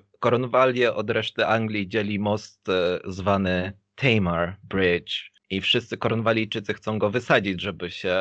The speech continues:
uniezależnić od Anglii, e, więc tutaj tak naprawdę jesteśmy odcięci od reszty, od, od reszty wyspy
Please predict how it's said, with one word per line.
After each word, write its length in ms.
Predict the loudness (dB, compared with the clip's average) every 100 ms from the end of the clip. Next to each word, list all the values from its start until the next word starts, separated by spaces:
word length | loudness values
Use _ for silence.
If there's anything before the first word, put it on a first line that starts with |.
| 0 -2 -6
uniezależnić 760 | -4 0 4 4 4 0 -8
od 140 | -4 -2
Anglii, 520 | -2 -4 -4 -2 -2
e, 160 | -6 -6
więc 280 | -6 -8 -10
tutaj 240 | -4 -2
tak 220 | -2 -4
naprawdę 440 | -6 0 0 0 -4
jesteśmy 500 | -4 -8 -4 -4 -2
odcięci 840 | -6 0 2 2 0 -6 -6 -4 -8 -6
od 180 | -8 -2
reszty, 600 | -2 -2 -6 -4 -4 -4 _ _
od, 160 | -8 -8 -8 -6
od 180 | -4 0
reszty 380 | 0 0 -4
wyspy 600 | -2 -4 -4 2 4 4